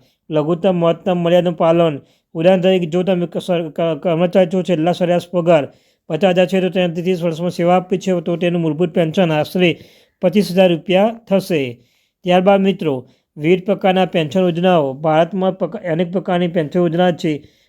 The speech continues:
નિવૃત્તિ પેન્શન, કુટુંબ પેન્શન, અપંગતા પેન્શન, દયાળુ ભથ્થું, વધારો પેન્શન, વૃદ્ધાવસ્થા પેન્શન માટે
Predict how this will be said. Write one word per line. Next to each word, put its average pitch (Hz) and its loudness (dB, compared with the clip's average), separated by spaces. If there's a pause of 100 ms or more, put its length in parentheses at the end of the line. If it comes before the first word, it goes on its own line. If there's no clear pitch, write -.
(140)
નિવૃત્તિ 170 2
પેન્શન, 175 0
કુટુંબ 175 -4
પેન્શન, 185 -2
અપંગતા 175 -2
પેન્શન, 156 -2 (460)
દયાળુ 175 4
ભથ્થું, 165 -2
વધારો 165 0
પેન્શન, 185 -2 (380)
વૃદ્ધાવસ્થા 175 2
પેન્શન 170 0
માટે 180 0